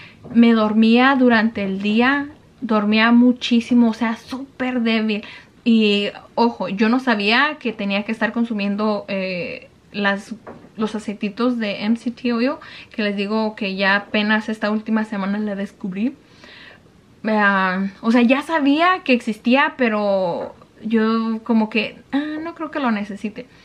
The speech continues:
Bueno, pues ese aceite es para que tu cuerpo, en lugar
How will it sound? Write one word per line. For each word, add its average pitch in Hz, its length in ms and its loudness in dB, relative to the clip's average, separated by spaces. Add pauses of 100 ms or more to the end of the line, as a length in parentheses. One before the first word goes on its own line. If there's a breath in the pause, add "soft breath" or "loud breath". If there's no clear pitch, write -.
(520 loud breath)
Bueno, 233 260 4
pues 220 160 0
ese 247 140 2
aceite 269 380 2
es 247 120 2
para 262 300 0
que 190 720 -2
tu 226 140 -6
cuerpo, 254 600 2
en 214 320 2
lugar 240 560 2